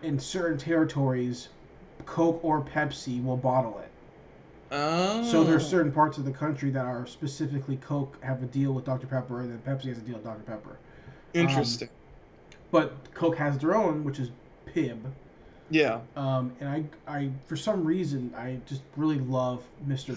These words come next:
Speaker 2: Oh, yeah,
Speaker 1: Pibb.
Speaker 2: 'cause Pepsi has their own, 'cause it's like Doctor Thunder or something, right?
Speaker 1: Doctor Thunder is, like, Walmart.
Speaker 2: Okay.
Speaker 1: And then if you go to Aldi, there's Doctor Dazzle.
Speaker 2: Doctor Dazzle. Now that's a good one. I
Speaker 1: Yeah.
Speaker 2: like that one.
Speaker 1: Um,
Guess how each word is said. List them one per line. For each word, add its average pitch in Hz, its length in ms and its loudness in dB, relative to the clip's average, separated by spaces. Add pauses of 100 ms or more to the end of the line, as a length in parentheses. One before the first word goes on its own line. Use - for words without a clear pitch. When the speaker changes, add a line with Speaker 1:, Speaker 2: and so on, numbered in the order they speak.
Speaker 2:
Oh, 254 60 4
yeah, 302 160 8
Speaker 1:
Pibb. 302 60 0
Speaker 2:
'cause 254 120 0
Pepsi 262 540 0
has 185 200 -2
their 175 180 -2
own, 151 360 -4 (120)
'cause 175 160 -10
it's - 100 -10
like 196 160 0
Doctor 220 300 4
Thunder 190 440 2
or 135 60 -6
something, 139 320 -6
right? 180 300 -4 (260)
Speaker 1:
Doctor 175 260 2
Thunder 156 400 2
is, 117 120 -2
like, 117 160 -8
Walmart. 107 420 -8 (640)
Speaker 2:
Okay. 131 420 2 (680)
Speaker 1:
And 160 100 2
then 170 80 8
if 147 80 2
you 160 80 4
go 165 80 4
to 156 120 0
Aldi, 147 420 2
there's 131 160 -2
Doctor 127 360 -2
Dazzle. 117 520 -8 (680)
Speaker 2:
Doctor 170 360 6
Dazzle. 156 420 2
Now 151 120 -4
that's 233 340 2
a - 40 -14
good 165 260 -6
one. 139 160 -8
I 151 80 4
Speaker 1:
Yeah. 156 160 8
Speaker 2:
like 131 100 2
that 165 220 -4 (180)
one. 160 120 6
Speaker 1:
Um, 131 360 4